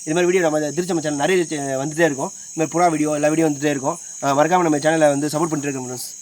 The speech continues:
அஹ், நெக்ஸ்ட் வீடியோ வந்து பாத்தீங்கன்னா ஹண்டிங் வீடியோ தான் போடலான்னு சொல்லியிருக்காங்க தீபகம் கணேஷும். அது வந்து என்ன வீடியோன்னு டிசைட் பண்ணல. அது வந்து பாத்தீங்கன்னா, ஓ, மைனா முட்டை எடுக்க போறோங்க ஃப்ரெண்ட்ஸ். பனை மரத்துல வந்து மைனா முட்டை இருக்கு, அதை எடுக்கலாம்னு சொல்லியிருக்கானுங்க. இந்த வீடியோ அடுத்து வர வீடியோ இன்ட்ரெஸ்டா இருக்கும் ஃப்ரெண்ட்ஸ், ஓகேவா? இதே வா.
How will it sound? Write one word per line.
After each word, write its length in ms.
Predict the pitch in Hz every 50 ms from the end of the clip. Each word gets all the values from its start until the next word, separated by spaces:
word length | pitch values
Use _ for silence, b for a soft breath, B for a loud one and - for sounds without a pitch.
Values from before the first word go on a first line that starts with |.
| B B B B B B
அஹ், 140 | - 156 147
நெக்ஸ்ட் 220 | 147 160 165 - 190
வீடியோ 140 | 175 190
வந்து 140 | 185 165 165 151
பாத்தீங்கன்னா 280 | 143 147 156 165 165 160 151 147 143 139 135 131 131 131 131 127 131 131 127 127 - - - - -
ஹண்டிங் 280 | - - 175 180 196 180
வீடியோ 160 | 165 156 143
தான் 200 | 151 156 151 139
போடலான்னு 260 | 143 151 160 160 151
சொல்லியிருக்காங்க 320 | 151 143 139 131 139 143 151
தீபகம் 340 | 160 151 135 139 143 135
கணேஷும். 360 | 131 139 147 147 - 139 143 165 B B B B B
அது 140 | B 139 147
வந்து 160 | 156 160 165
என்ன 120 | 156 175 185
வீடியோன்னு 300 | 175 165 165 160 160 151 147
டிசைட் 280 | 139 147 160 185 170 151
பண்ணல. 200 | 147 135 131 139 143
அது 140 | - - 143
வந்து 140 | 143 147 156
பாத்தீங்கன்னா, 280 | 151 147 143 160 165 165 156 151 143 135 127 B B B B B B
ஓ, 100 | - 165 156 139 135 135 131
மைனா 300 | 127 135 151 190 226 220 208
முட்டை 200 | 180 160 151 160
எடுக்க 140 | 147 143 139
போறோங்க 200 | 135 131 131 120
ஃப்ரெண்ட்ஸ். 240 | 127 127 120 - - - -
பனை 160 | - 151 170
மரத்துல 240 | 175 165 151 143 139
வந்து 120 | 147 147 143
மைனா 160 | 156 175 165
முட்டை 220 | 147 143 135 143
இருக்கு, 220 | 147 135 127 135 151 - B B B B B
அதை 200 | - 151 165 160
எடுக்கலாம்னு 360 | 160 170 170 170 165 160 -
சொல்லியிருக்கானுங்க. 440 | 156 151 143 135 139 131 127 135 170 208 B B B
இந்த 180 | B B 139 139
வீடியோ 240 | 135 160 185 196 180 160 151 135
அடுத்து 320 | 127 143 165 160 180 160
வர 100 | 156 156
வீடியோ 220 | 156 160 165 175 185
இன்ட்ரெஸ்டா 400 | 175 156 165 185 175 - 190 175
இருக்கும் 200 | 160 151 143 127
ஃப்ரெண்ட்ஸ், 220 | 135 127 123 - -
ஓகேவா? 320 | 165 160 147 139 139 139 131 - B B B B -
இதே 180 | 160 175 185 170
வா. 120 | 170 170